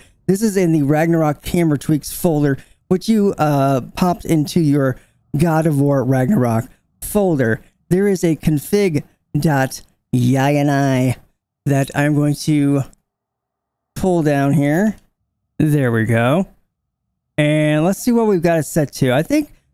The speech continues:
the actual default is something like fifty-six or something like that. Um, let's go ahead and save that. You can actually edit this while you're in the game, which is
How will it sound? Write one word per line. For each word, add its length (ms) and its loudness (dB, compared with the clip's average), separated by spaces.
the 320 0
actual 480 0
default 560 0
is 80 -2
something 320 -2
like 160 0
fifty-six 840 -4
or 80 0
something 260 -6
like 180 0
that. 300 -2
Um, 760 0
let's 100 -8
go 120 -2
ahead 100 2
and 80 -2
save 480 -2
that. 340 0
You 80 0
can 140 -2
actually 460 -2
edit 220 0
this 180 -4
while 300 2
you're 160 0
in 260 0
the 80 0
game, 480 0
which 160 0
is 180 -2